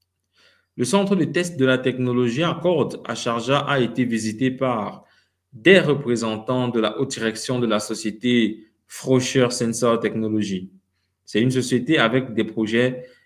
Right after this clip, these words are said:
dans plus de cent quarante pays qui se consacre au développement de l'innovation dans l'industrie ferroviaire à travers le monde. Les invités ont assisté à la présentation de la technologie,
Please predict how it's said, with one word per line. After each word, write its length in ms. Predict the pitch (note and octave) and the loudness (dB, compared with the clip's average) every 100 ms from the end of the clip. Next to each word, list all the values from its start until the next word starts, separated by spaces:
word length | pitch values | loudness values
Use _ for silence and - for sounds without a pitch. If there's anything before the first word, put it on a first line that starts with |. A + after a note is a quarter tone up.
| _ _ _ - | _ _ _ -6
dans 240 | A2+ A2+ | -2 -2
plus 260 | A2+ C3 C3+ | -2 -2 0
de 140 | A#2 | 0
cent 440 | A2 - F#3+ F#3+ - | -2 -2 0 -2 -2
quarante 580 | G#2 A2 B2 B2 B2 | -4 -2 -2 -2 -2
pays 580 | C3 - G2+ G#2+ B2 B2 | -4 -2 -2 0 0 -2
qui 100 | B2 | -6
se 140 | B2+ A#2+ | -6 -4
consacre 680 | A#2 G#2 - B2+ C3 - _ | -4 -6 -4 -4 -6 -12 _
au 140 | G3 | 6
développement 680 | G3 C#3 A2+ A2 A2+ A#2+ B2+ | 6 6 4 2 2 2 0
de 140 | A#2+ | 2
l'innovation 880 | G#2+ G#2+ C#3+ C3 G#2+ G#2 G2+ - B2 | 2 2 2 2 2 0 -2 -4 -2
dans 140 | A#2 G#2+ | 0 0
l'industrie 500 | A#2+ A2+ G2 - A2+ | 0 -2 -6 -10 -10
ferroviaire 960 | - G2+ G#2 G#2 A#2+ B2+ C3 C#3+ C#3 - _ _ _ | -4 -2 -2 2 6 8 6 2 -4 -12 _ _ _
à 140 | - A2 | -6 -6
travers 680 | - A#2 A#2 C#3+ D3 C#3+ D3 | -2 0 4 4 2 -2 -6
le 300 | A2 G#2 G#2 | -2 0 0
monde. 640 | G#2 G#2+ C#3 A#2+ G2+ G2 - | 0 4 6 6 4 -2 0
Les 220 | G#2 C3+ | 2 6
invités 400 | C#3 B2+ - D#4+ | 4 4 2 4
ont 140 | - | 4
assisté 640 | B2 - A2 - C3+ - - _ - _ _ _ | 0 -4 -8 0 2 0 -6 _ -20 _ _ _
à 80 | A2 | 2
la 100 | A2 | 2
présentation 680 | A2+ C3+ C3 B2+ C3 - D#3 | 4 4 4 2 2 2 2
de 100 | B2+ | 4
la 100 | A2+ | 4
technologie, 760 | A#2+ G#2+ G#2+ G2+ F#2+ G#2 B2+ | 2 -2 -2 -2 -4 -8 -8